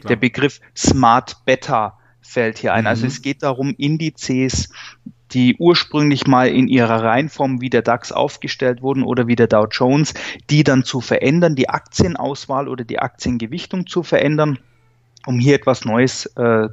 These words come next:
Speaker 1: zu kreieren.
Speaker 2: Mhm.
Speaker 1: Ähm, speziell diese, wenn wir von einem gehebelten, ähm, E T F reden, da kommt dann wieder ein ganz, äh, eine ganz andere Idee mit dazu,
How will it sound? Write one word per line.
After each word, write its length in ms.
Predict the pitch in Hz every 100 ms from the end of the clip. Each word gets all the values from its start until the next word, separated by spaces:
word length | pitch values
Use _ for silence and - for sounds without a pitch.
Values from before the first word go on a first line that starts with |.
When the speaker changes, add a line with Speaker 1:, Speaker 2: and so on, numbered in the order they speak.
| -
Speaker 1:
zu 180 | - 117
kreieren. 680 | - 120 113 120 107 98 95 - -
Speaker 2:
Mhm. 220 | 110 101 120
Speaker 1:
Ähm, 320 | 117 117 117 -
speziell 760 | - - 127 - 135 131 175 - - _ _ -
diese, 640 | 139 - 127 120 117 113 - _ _
wenn 320 | 120 117 123
wir 120 | 123
von 220 | 117 127 123
einem 280 | 120 113
gehebelten, 680 | 113 113 180 190 180 175 160 - - -
ähm, 240 | 127 135
E 160 | - 147
T 200 | - -
F 340 | 151 - -
reden, 380 | 139 139 151 147 - - -
da 140 | 123
kommt 260 | - 151 135
dann 160 | 135
wieder 180 | 135 131
ein 160 | 123 120
ganz, 480 | 127 165 - - -
äh, 220 | 107 120 123
eine 180 | 123
ganz 220 | 120 135 -
andere 300 | 147 185 175
Idee 340 | 156 131 135
mit 200 | 170 160
dazu, 400 | 147 - 160 156